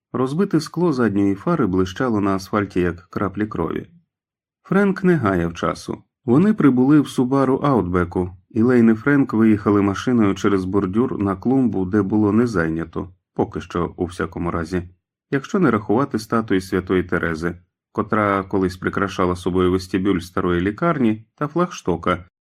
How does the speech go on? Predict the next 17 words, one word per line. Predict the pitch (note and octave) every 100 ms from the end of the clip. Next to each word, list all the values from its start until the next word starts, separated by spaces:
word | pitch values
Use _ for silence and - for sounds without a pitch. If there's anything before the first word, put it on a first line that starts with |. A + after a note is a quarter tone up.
| -
де | A#2 A2
під | A2+ G#2
зоряно-смугастим | G2+ F#2+ F#2 F#2 G2 A2+ C3 - F#2
висів | F#2 F#2 G#2+ G2
прапор | G2+ G2+ F#2+ G#2+
штату, | - - F2+ E2 E2+
на | E2
якому | F2 F2+ F2+ F2
два | F2 F2+
шахтарі | F2 F2+ F#2 G2+ E3
стояли | E3+ - F#2 A#2+ G#2+
обабіч | F2 F2+ F2+ F2+
чогось | F2+ - B2 G#2 F2+ -
схожого | - - F2+ F2+ E2+
на | E2+
могильний | E2+ F2 E2 E2+ E2+
камінь. | E2+ D#2 D#2+ D#2+